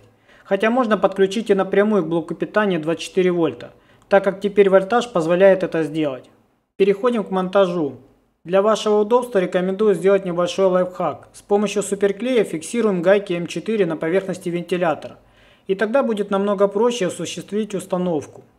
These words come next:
Будьте внимательны, с одной стороны вентилятор работает на вдув, а с другой на выдув. Кстати, вентиляторы попались очень тихие, но при этом достаточно мощные. С блоком электроники мы закончили, и поэтому давайте закроем его двумя съемными крышками,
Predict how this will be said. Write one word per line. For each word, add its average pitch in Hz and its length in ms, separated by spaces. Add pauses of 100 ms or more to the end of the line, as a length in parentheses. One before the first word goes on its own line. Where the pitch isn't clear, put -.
(440)
Будьте 208 280
внимательны, 196 600
с 143 100
одной 190 220
стороны 208 360
вентилятор 190 540
работает 175 460
на 180 160
вдув, 170 320 (340)
а 170 80
с 165 60
другой 196 340
на 185 180
выдув. 151 520 (120)
Кстати, 220 320
вентиляторы 208 640
попались 180 540
очень 196 320
тихие, 185 480 (280)
но 196 120
при 202 160
этом 240 240
достаточно 190 560
мощные. 170 420 (300)
С 160 80
блоком 226 360
электроники 226 640
мы 185 160
закончили, 220 640
и 208 140
поэтому 214 420
давайте 190 380
закроем 190 420
его 175 220
двумя 180 320
съемными 185 480
крышками, 151 640